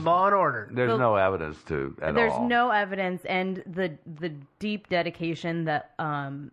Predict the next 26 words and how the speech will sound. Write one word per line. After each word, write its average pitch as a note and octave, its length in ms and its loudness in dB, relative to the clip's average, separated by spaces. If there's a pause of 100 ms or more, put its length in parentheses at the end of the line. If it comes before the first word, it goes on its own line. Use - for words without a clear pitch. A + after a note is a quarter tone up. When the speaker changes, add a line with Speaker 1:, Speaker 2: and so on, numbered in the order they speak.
(160)
Speaker 3:
Lieutenant E3+ 420 -6
Krantz D#3 420 -6
has G3+ 220 -10
shown G3+ 280 -4
to G#3+ 80 -12
this G#3 180 -4
case. F#3+ 240 -4
I F3 60 -4
mean, F#3 160 -4
he's G3+ 240 -4
been F#3+ 200 -4
investigating D3+ 600 -4
it C#3 220 -8
actively, C#3+ 560 -4
even E3 360 -6
in C3+ 120 -6
retirement, C3+ 560 -10
Speaker 1:
Well, C#4+ 100 4
obviously, C4+ 340 0
it G#3 40 0
Speaker 3:
for G#3 60 0
Speaker 1:
wasn't A3 180 2
Speaker 3:
more A#3 120 2
than C4 120 2
Speaker 1:
him. G3+ 100 0
It D3 60 0